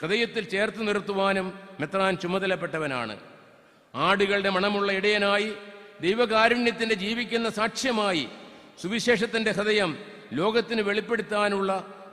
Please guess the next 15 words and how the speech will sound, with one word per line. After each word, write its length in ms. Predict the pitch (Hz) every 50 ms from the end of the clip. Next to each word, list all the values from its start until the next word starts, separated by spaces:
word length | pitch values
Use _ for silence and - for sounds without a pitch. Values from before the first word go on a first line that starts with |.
| - 170
കൃപയും 440 | 180 196 214 233 240 233 226 226 190
ഉത്തരവാദിത്തവും 920 | 190 180 196 240 247 247 233 220 214 208 190 - 202 190 185 170 151 117 - - - - - - -
ഈ 120 | 170 208 208
അഭിഷേകത്തിലൂടെ 1040 | 185 170 185 175 - 202 202 202 190 202 - 196 196 185 190 185 180 180 175 170 180 - - - - -
മെത്രാന് 680 | 139 143 - 175 175 175 175 170 175 170 170 - - 143
ദൈവം 300 | 160 165 165 156 147 143
നൽകുന്നു. 400 | 143 143 139 139 131 120 107 104 - - - - - - - - - - _ _ _ _ _ _ _ _ _ _ _ _ _ _ _ _ _ _ _ _ _ _ _ _ _ _ _ 143
മലങ്കര 560 | 156 170 185 196 190 180 190 185 190 190 190 - - - - - - - -
സഭാ 300 | 170 151 - 185 190 190
പാരമ്പര്യത്തിൽ 880 | 180 170 170 180 185 196 190 190 190 185 190 185 185 190 196 226 208 - - - - - - - - - - -
മെത്രാഭിഷേകം 840 | - 147 175 185 202 196 208 208 160 180 208 196 190 202 190 165
കേവലം 440 | 185 190 190 196 202 196 196 190 185
സഭാപരമായ 920 | 190 185 165 143 185 196 196 190 202 196 196 196 190 190 196 196 196 208 196
ഒരു 200 | 180 175 175 175
നിയമനമല്ല, 840 | 170 165 165 175 185 190 190 202 190 185 180 175 180 185 214 233